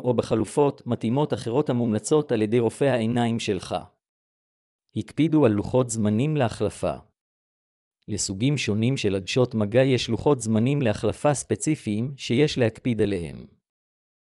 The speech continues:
עדשות יומיות חד פעמיות, למשל, מיועדות לשימוש חד פעמי ויש לזרוק אותן לאחר כל שימוש.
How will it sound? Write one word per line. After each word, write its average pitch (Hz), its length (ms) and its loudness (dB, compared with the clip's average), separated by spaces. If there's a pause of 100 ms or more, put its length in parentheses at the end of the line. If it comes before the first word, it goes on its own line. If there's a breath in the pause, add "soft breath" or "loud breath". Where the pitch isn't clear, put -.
(100)
עדשות 160 460 2
יומיות 113 420 0
חד 131 240 0
פעמיות, 98 640 -4 (320)
למשל, 95 600 -4 (480)
מיועדות 110 520 4
לשימוש 123 480 -2
חד 147 240 2
פעמי 123 520 0
ויש 123 300 2
לזרוק 123 400 0
אותן 156 320 0
לאחר 120 440 2
כל 120 200 2
שימוש. 101 680 -6